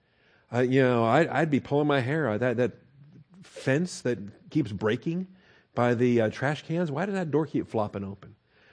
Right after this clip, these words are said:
Why can't, why can't somebody put a latch on that thing that keeps the thing shut?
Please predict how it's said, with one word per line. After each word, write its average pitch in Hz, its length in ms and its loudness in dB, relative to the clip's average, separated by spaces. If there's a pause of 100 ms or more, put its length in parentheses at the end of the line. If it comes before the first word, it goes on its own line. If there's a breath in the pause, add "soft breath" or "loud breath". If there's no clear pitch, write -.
(120)
Why 143 180 4
can't, 175 380 2 (260 soft breath)
why 135 220 4
can't 156 380 0
somebody 123 480 4
put 131 180 0
a 123 60 8
latch 120 320 2
on 110 140 0
that 107 180 -2
thing 117 220 -2
that 113 80 -2
keeps - 280 -2
the 156 100 -2
thing 120 280 -2
shut? - 440 -12